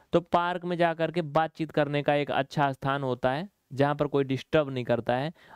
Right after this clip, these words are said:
आप अपनी लाइफ के बारे में, फ्यूचर के बारे में और भी बहुत सारी चीज़ों के बारे में जाके डिस्कस कर सकते हैं। लेकिन बहुत से ऐसे भी पार्क होते हैं जहाँ पर कुछ ऐसी भी चीज़ें हो जाती हैं जो नहीं होनी चाहिए।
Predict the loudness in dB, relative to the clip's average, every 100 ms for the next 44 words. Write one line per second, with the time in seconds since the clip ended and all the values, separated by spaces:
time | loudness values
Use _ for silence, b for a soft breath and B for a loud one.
0 | _ -2 0 -4 -6 0 2 2 0 -2
1 | -2 0 -2 -4 -4 -2 -2 -2 0 0
2 | 0 -2 0 0 -2 -4 -2 -2 -2 -2
3 | -2 -2 -2 -2 0 0 0 -2 -2 -2
4 | -2 -4 -2 -4 0 0 0 -8 -10 -10
5 | -8 -10 -12 -6 0 2 2 0 2 2
6 | 2 2 -2 0 -2 -2 -2 -2 0 0
7 | 0 0 -2 -2 -2 -2 -2 -4 -2 -2
8 | -2 0 2 0 0 -4 -4 -4 -2 -2
9 | -2 -2 -2 -2 -2 -2